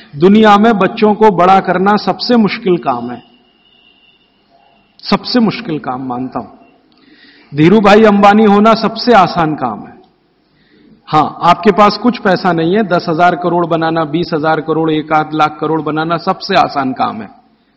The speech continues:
सबसे आसान काम है। लेकिन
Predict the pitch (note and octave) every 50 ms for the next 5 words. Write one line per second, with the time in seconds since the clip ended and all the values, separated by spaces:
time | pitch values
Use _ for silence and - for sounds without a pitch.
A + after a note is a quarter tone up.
0 | _ _ _ _ _ _ _ _ - - - - C4+ G#3 - - - C#4+ B3+ A3
1 | F#3+ E3 - E3+ D#3 D3+ D3+ - C3+ A#2 G2+ - - - - _ - - - _
2 | - _ _ _ _ _ _ _ _ _ D3 D#3+ F#3+ F#3 A#3 A3 A3 A3 G#3+ A#3
3 | A3+ -